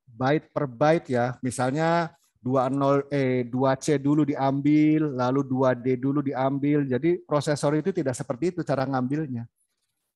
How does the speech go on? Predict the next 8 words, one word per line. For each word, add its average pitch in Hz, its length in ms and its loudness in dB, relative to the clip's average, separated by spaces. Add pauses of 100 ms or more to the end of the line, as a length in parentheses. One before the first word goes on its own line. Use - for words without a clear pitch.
(160)
Dia 180 400 2
sekali 160 480 -2
ambil, 151 720 2
kalau 139 240 -2
sistem 135 400 -2
operasinya 139 720 -2
enam 139 160 -4
puluh 139 240 -2